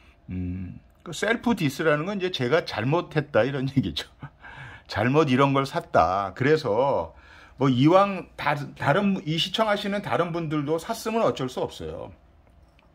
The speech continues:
근데 이제 새로 시청하시는 분들, 그러니까 중국 도자기를 새로 시작하시는 이제 좀 초보분들은 이 영상을 꼭 숙지하셔서 다시는 속지 말고 공부를 해가면서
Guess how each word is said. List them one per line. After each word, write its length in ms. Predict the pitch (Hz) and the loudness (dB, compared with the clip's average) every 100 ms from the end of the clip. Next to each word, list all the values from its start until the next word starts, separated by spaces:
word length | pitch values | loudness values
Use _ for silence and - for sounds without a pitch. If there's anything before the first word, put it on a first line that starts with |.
| _ _ _ _ | _ _ _ _
근데 500 | - 107 110 131 90 - - - - - | -4 0 2 2 0 -8 -20 -20 -20 -2
이제 100 | 135 | -2
새로 360 | - 233 247 | 6 8 8
시청하시는 640 | 247 220 202 196 180 170 151 | 6 2 0 2 2 0 -2
분들, 280 | 127 101 78 | -2 -4 -6
그러니까 260 | 101 143 139 - - | -4 -4 -4 -14 -6
중국 300 | - 175 190 | 0 2 4
도자기를 420 | 196 185 185 196 | 4 4 4 2
새로 260 | 190 240 240 | 0 2 2
시작하시는 840 | 214 208 202 190 165 170 156 156 | 2 2 2 2 -2 -2 -2 -2
이제 280 | 131 127 127 | -2 -2 -2
좀 320 | 110 107 101 | -4 -4 -6
초보분들은 840 | - 196 202 190 147 127 113 151 120 | 0 4 4 4 2 -2 -2 -2 -2
이 120 | 117 | 0
영상을 440 | 156 151 131 135 135 | 0 2 -2 -2 -2
꼭 240 | 107 127 | -2 -2
숙지하셔서 960 | - - - 160 156 120 151 165 90 - - - - - _ | -6 -6 0 0 0 -2 2 2 2 -2 -14 -20 -20 -20 _
다시는 420 | - 117 151 156 | -8 -2 0 0
속지 320 | 151 - - | -2 -6 -4
말고 840 | 165 90 101 - 90 123 117 80 - | 0 0 0 -4 -2 0 0 -2 -8
공부를 480 | - 107 117 127 135 | -6 -2 -2 -2 -4
해가면서 1040 | 180 190 170 123 101 - 78 90 104 78 | -2 0 0 -2 -6 -8 -6 -4 -4 -4